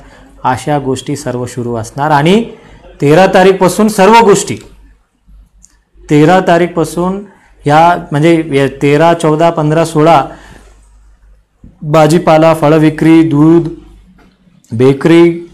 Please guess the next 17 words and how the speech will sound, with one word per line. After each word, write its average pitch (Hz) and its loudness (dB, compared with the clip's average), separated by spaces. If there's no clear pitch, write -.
मटण, 143 -4
चिकन, 151 -6
अंडीचे 151 -4
हे 139 -10
सर्व 143 -2
सुरू 151 0
असणार. 156 0
आणि 214 0
सतरा 190 -2
तारीखपासून, 208 -2
सतरा 170 -4
तारीखपासून 196 -2
सुद्धा 220 -2
सर्व 208 2
सुरू 143 -4
असणार 98 -12
आहे. - -20